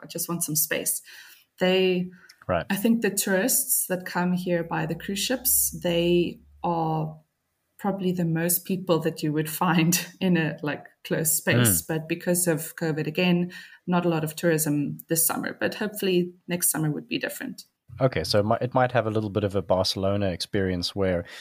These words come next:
Speaker 2: in summer cruise ships land, a couple of thousand people disgorge from that ship and spread out across the city and then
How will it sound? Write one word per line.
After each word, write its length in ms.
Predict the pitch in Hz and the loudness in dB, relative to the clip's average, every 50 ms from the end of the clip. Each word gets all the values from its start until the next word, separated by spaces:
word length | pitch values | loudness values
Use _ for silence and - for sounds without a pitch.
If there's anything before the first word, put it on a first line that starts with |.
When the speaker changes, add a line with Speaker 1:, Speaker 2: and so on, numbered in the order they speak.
| - - - _ - | -18 -20 -14 _ -4
Speaker 2:
in 120 | 107 98 | -2 0
summer 440 | - - - 104 98 95 92 87 90 92 | 0 2 0 2 2 2 0 -2 -2 -4
cruise 300 | - - 113 104 98 - | -2 0 0 2 2 2
ships 300 | - 98 87 - - - | 0 0 -2 -2 -2 0
land, 400 | 92 90 87 82 82 80 80 - _ - - - - - _ _ _ _ | 0 0 0 0 -2 -4 -8 -12 _ -20 -20 -20 -20 -20 _ _ _ _
a 60 | _ | _
couple 220 | - 107 - 95 | -2 -2 -2 -2
of 80 | 82 - | -6 0
thousand 380 | - 101 87 90 85 87 90 82 | 2 2 2 2 0 -4 -6 -2
people 560 | - 101 95 - 98 90 85 80 80 82 - _ _ _ _ _ 90 | -2 -2 0 2 2 2 2 0 -2 -6 -10 _ _ _ _ _ -8
disgorge 580 | 85 101 95 - - 101 95 92 90 87 - | -2 0 0 0 0 0 0 0 0 0 -2
from 180 | - - 95 90 | -2 0 0 0
that 180 | 87 82 - | -2 -2 -2
ship 300 | - - - 101 - - | -2 0 0 0 0 -2
and 120 | 92 85 82 | -8 -8 -8
spread 260 | - - - 104 95 | -6 0 0 4 4
out 140 | 95 90 87 | 4 2 2
across 320 | 90 - - 90 87 - | 0 -2 -2 -2 -2 -2
the 100 | - 95 | -6 -4
city 380 | - - - 98 90 90 87 87 | -4 -2 -2 0 0 0 0 -2
and 160 | 85 85 85 | -2 -2 -4
then 240 | 85 85 85 82 | -4 -4 -4 -6